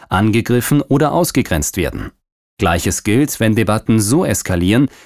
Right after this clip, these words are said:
dass die Zusammenarbeit im Team leidet. Eine klare Grenze setzt der Diskriminierungsschutz. Rassistische oder diskriminierende Äußerungen sind nicht mehr bloß politische Meinung.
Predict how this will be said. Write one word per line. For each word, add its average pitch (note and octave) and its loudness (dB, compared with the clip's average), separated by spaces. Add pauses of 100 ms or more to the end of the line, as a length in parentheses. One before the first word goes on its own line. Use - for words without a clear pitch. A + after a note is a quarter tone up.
dass B2+ 0
die C3+ 2
Zusammenarbeit A#2+ 0
im B2+ 2
Team C#3+ 0
leidet. F2 -4 (520)
Eine A2+ 2
klare D#3 -2
Grenze F#2 0
setzt A#2+ -2
der C#3+ 2
Diskriminierungsschutz. B2 0 (280)
Rassistische G2+ -2
oder G#2+ 0
diskriminierende A2+ 2
Äußerungen B2 2
sind C3 0
nicht F3 0
mehr F#2+ 2
bloß F2 -2
politische G2 0
Meinung. F2+ 0